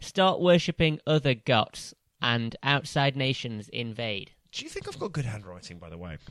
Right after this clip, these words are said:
Speaker 1: Oh, I think everything you do is brilliant and perfect.
Speaker 2: No,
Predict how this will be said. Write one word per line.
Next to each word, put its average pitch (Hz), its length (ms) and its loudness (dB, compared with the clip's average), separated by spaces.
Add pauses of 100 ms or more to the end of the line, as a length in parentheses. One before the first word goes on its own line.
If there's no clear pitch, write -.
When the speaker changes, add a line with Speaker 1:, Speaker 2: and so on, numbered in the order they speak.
(180)
Speaker 1:
Oh, 339 80 -10
I - 80 -10
think 214 220 -10
everything 220 280 -2
you 180 60 -4
do 160 140 -4
is 151 100 -10 (180)
brilliant 147 320 -2
and 113 140 -8
perfect. - 560 -8 (2000)
Speaker 2:
No, 117 60 -8